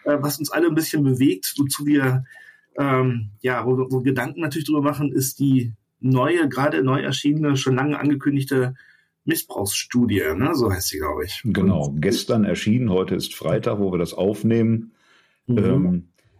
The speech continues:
Speaker 2: ja, und wir sind natürlich ganz im Banner und haben auch gesagt, natürlich, ähm, äh, können wir im Podcast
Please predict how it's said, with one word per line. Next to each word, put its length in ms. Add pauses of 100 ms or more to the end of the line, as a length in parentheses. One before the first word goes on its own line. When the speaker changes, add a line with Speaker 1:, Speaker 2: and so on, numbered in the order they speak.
(120)
Speaker 2:
ja, 260
und 220
wir 100
sind 180
natürlich 500
ganz 260
im 220
Banner 260
und 140
haben 140
auch 140
gesagt, 340
natürlich, 720
ähm, 520 (1800)
äh, 340 (120)
können 280
wir 120
im 120
Podcast 840